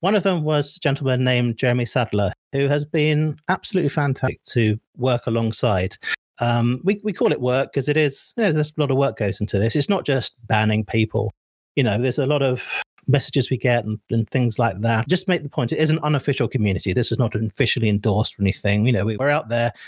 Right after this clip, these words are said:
and we are a large community for the, in support of the game.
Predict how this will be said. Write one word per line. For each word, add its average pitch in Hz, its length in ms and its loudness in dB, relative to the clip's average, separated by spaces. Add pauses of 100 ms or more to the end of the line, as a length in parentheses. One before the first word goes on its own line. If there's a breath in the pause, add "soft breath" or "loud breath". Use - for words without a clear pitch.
(140 loud breath)
and 113 60 -4
we 123 80 2
are 117 160 2
a 117 40 0
large 110 300 0
community 104 380 0
for - 140 -2
the, 98 420 -2
in 110 100 4
support 104 320 0
of - 80 -6
the 117 80 -6
game. 110 240 0